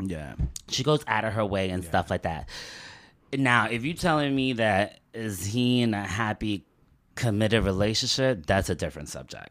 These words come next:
Speaker 1: Yeah.
Speaker 2: You know what I'm saying?
Speaker 1: But, you know, work, marriage is work anyways, no matter what it is, you
Speaker 2: Oh,
Speaker 1: know what I mean?
Speaker 2: and no matter
Speaker 1: Yeah.
Speaker 2: gay, straight, whatever it is,
Speaker 1: Yeah.
Speaker 2: it's a lot of communication.
Speaker 1: Definitely.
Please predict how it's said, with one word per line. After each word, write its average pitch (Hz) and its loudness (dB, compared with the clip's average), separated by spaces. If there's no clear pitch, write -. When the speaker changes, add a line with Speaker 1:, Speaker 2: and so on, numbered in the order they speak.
Speaker 1:
Yeah. 90 -2
Speaker 2:
You 117 -6
know 120 -2
what 117 0
I'm 120 -2
saying? 131 -4
Speaker 1:
But, 143 4
you 170 6
know, 143 6
work, 131 4
marriage 143 4
is 117 2
work 113 2
anyways, 82 -4
no 98 -2
matter 92 -2
what 90 -6
it 82 -20
is, 82 -20
you - -14
Speaker 2:
Oh, 156 6
Speaker 1:
know 196 -2
what 180 -18
I - -18
mean? 87 -18
Speaker 2:
and 135 2
no 139 6
matter 120 6
Speaker 1:
Yeah. 90 -8
Speaker 2:
gay, 123 6
straight, 123 4
whatever 120 4
it 131 4
is, 117 4
Speaker 1:
Yeah. 107 0
Speaker 2:
it's 95 -6
a 98 0
lot 104 6
of 117 2
communication. 113 2
Speaker 1:
Definitely. - -14